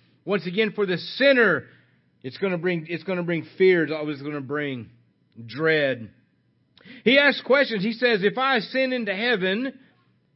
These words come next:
you're there." He, he didn't say, "If I go there, you, you find me." He says, "You're already there." And he says,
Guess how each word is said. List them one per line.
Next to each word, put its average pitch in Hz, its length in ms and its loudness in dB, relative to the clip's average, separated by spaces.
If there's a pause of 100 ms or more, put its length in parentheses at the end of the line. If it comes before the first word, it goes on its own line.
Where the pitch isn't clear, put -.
(440)
you're 196 280 4
there." 226 300 4 (160)
He, 240 80 -2
he 240 160 2
didn't 339 220 0
say, 262 340 2
"If 214 120 -2
I 254 160 2
go 262 220 2
there, 233 140 4
you, 208 160 0
you 208 280 -2
find 262 280 0
me." 202 140 0
He 233 60 -4
says, 220 360 -2 (560)
"You're 233 260 4
already 214 540 4
there." 120 440 -4 (1080)
And 185 100 0
he 226 120 4
says, 233 400 2